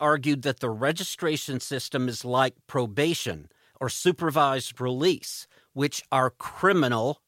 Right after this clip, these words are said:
punishments. Again, the court disagreed with Kennedy writing, "Offenders subject to the Alaska statute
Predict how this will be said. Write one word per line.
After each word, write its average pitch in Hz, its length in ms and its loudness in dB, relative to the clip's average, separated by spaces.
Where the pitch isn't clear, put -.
punishments. - 800 -4
Again, 139 560 2
the 113 80 -6
court 131 340 -2
disagreed 117 800 -4
with 123 160 -8
Kennedy 147 400 4
writing, 113 540 2
"Offenders 262 640 2
subject 123 880 -2
to 156 140 -2
the 139 140 -2
Alaska 135 580 0
statute - 760 -4